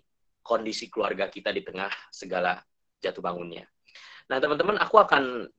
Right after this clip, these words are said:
ajak teman-teman lihat dari empat bagian. Sebenarnya aku ambil ini dari sebuah, dari renungan yang aku buat. Bahwa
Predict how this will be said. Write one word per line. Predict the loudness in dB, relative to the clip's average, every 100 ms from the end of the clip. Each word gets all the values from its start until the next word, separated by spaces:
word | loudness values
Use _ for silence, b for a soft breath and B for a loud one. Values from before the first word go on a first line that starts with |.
| _
ajak | -4 0 2 2 2
teman-teman | 2 0 0 0
lihat | 0 -2 -2 -2 -2
dari | 2 2 2
empat | 0 0 4
bagian. | 4 6 6 6
Sebenarnya | 6 4 6
aku |
ambil | 4 4 0
ini | 4
dari | 6 6 2
sebuah, | -2 -6 0 2 0 -2 -6
dari | 0 2
renungan | 2 0 0 0 0
yang | -2
aku | -4 -8
buat. | -8 0 2 2 -2 B B B B B B B B B _ _ _ -4
Bahwa | 0 4 8 10 10 6